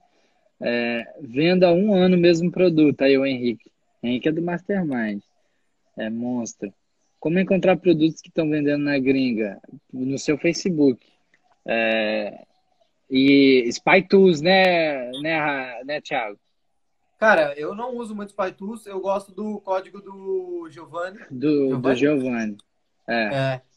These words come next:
Speaker 2: aquele lá pra mim é o melhor. Cara, eu uso ele,
Speaker 1: Aham.
Speaker 2: faço cinco, cinco, dez compras num dia ali, meu, uma semana começa a brotar produto que
Speaker 1: Sim.
Speaker 2: eu já, por exemplo, eu nem tô minerando, porque assim, se eu entrar na minha, na minha,
Speaker 1: Já é
Speaker 2: na minha
Speaker 1: muito
Speaker 2: página que eu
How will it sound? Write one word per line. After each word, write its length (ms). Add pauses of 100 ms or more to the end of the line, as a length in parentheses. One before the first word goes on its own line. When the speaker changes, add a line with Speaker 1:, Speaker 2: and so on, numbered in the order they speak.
(140)
Speaker 2:
aquele 240
lá 120
pra 160
mim 120
é 60
o 40
melhor. 360 (200)
Cara, 200
eu 120
uso 260
ele, 160
Speaker 1:
Aham. 380
Speaker 2:
faço 300 (100)
cinco, 560 (260)
cinco, 400
dez 300
compras 400
num 180
dia 280
ali, 260
meu, 160
uma 200
semana 480
começa 320
a 40
brotar 600
produto 540
que 400
Speaker 1:
Sim. 300 (140)
Speaker 2:
eu 100
já, 140
por 200
exemplo, 300
eu 40
nem 140
tô 100
minerando, 380
porque 180
assim, 220
se 100
eu 80
entrar 320
na 120
minha, 280
na 100
minha, 580 (240)
Speaker 1:
Já 240
é 60
Speaker 2:
na 40
minha 160
Speaker 1:
muito 100
Speaker 2:
página 220
que 60
eu 20